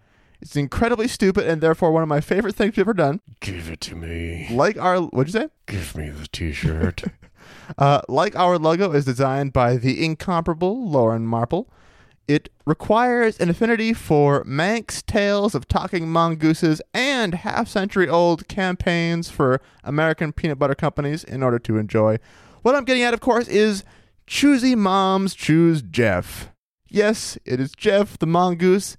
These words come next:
Speaker 1: He's popping out of a peanut butter jar. <laughs> It's available in five
Speaker 2: That's
Speaker 1: or
Speaker 2: very
Speaker 1: six
Speaker 2: cute.
Speaker 1: colors, depending on which product you go with. But the catch is that it is available only until Halloween, so don't miss your chance.
Speaker 2: Oof. Limited edition.
Speaker 1: Mm-hmm. As with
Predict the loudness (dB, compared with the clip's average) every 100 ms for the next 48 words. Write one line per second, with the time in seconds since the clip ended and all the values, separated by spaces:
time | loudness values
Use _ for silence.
0 | _ _ -8 -2 -2 0 0 0 0 0
1 | 0 2 2 0 2 4 4 2 0 -8
2 | -4 -4 -2 -2 2 2 4 2 2 0
3 | 0 -2 0 2 2 2 2 2 0 0
4 | 2 2 0 0 2 2 2 -2 -2 -2
5 | 0 0 0 -2 -2 -2 -2 0 2 4
6 | 0 _ _ -20 -20 _ _ _ -6 -4
7 | 0 0 0 0 2 2 2 2 0 2
8 | 2 0 -2 2 2 2 0 -2 -2 0
9 | 2 2 0 0 2 0 0 -2 -4 -2
10 | 0 2 0 -2 0 0 -2 _ -6 -4
11 | -4 -4 -2 -2 -4 -10 -14 -2 2 2
12 | 0 -8 -16 _ _ -10 -2 0 2 2
13 | 0 -4 -6 0 2 2 2 0 0 0
14 | 0 -2 -2 -2 0 2 -2